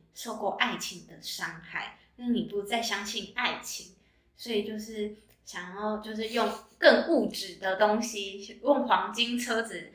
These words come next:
来填补你过去的伤痛，让你可以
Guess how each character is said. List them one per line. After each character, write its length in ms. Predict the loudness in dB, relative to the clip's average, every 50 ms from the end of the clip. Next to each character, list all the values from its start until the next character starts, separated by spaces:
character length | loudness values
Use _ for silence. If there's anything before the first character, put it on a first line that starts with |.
| -20 _ _
来 140 | -6 -6 -4
填 280 | -2 -2 -2 -2 -2
补 160 | -2 -4 -4 -4
你 280 | -6 -6 -10 -14 -16 -20 _ _
过 200 | _ 0 0 0
去 340 | 0 0 -4 -6 -6 -8 -12
的 120 | -14 -14 -12
伤 380 | -8 -2 -2 -2 -2 -2 -8 -14 -6
痛， 260 | -4 -4 -4 -4 -10 -16 _ _
让 200 | 2 2 2 2
你 100 | 0 -2
可 160 | -4 -6 -6
以 340 | -6 -4 -4 -6 -8 -10